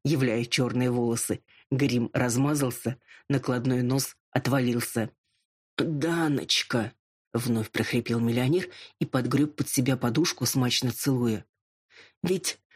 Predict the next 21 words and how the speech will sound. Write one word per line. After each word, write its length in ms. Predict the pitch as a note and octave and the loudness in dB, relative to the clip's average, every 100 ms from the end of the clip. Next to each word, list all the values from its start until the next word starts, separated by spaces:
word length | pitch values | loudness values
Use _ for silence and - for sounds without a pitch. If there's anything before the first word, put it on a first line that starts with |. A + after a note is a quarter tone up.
| _ | _
я 300 | - G3 G3+ - | -2 0 0 -4
всю 480 | - - G3 A3+ A3 | -4 -2 0 0 0
жизнь 600 | E3 E3 F#3 D#3+ C#3+ C#3+ | 2 2 2 2 2 2
думал, 540 | C3 E3 C#3+ B2 - _ - | 2 2 2 0 -2 _ -4
что 240 | - F#3+ | 0 0
смогу 380 | F3+ F3+ E3+ F3 | 2 0 2 2
быть 340 | D#3 F#3 - | 2 2 0
только 400 | D#3+ D#3 D3 - - | 0 0 0 -6 -6
с 240 | - - | -8 2
истинной 500 | E3 D#3+ - D3 D3 | 2 2 0 2 2
парой. 500 | C#3+ C#3+ B2+ A#2+ - _ _ _ | 2 0 2 0 -4 _ _ _
Все 340 | - - F#4+ E4+ | -4 2 4 4
искал, 680 | - - - D3 D3+ B2 - | 2 -4 0 2 2 -2 -2
принюхивался. 1160 | - C3 C3 D3+ F3 D3 D#3+ C3+ C#3 - A2+ - _ _ _ _ | 0 2 4 4 4 2 2 2 0 0 -4 -4 _ _ _ _
Но 220 | C#3 C#3 C3+ | 0 2 0
ты 240 | - F#3 | 0 2
неожиданно 840 | G#3+ C#3 A#2+ B2+ D#3 G3 G3 F3 | 2 2 2 2 2 2 0 0
ворвалась 640 | D#3 C#3+ C3+ B2+ C#3+ G3 - | 0 0 2 2 2 0 0
в 60 | |
мою 320 | C#3+ C#3+ B2+ B2 | 0 2 2 2
жизнь. 540 | - G#3 A3+ E3 | 2 0 0 -2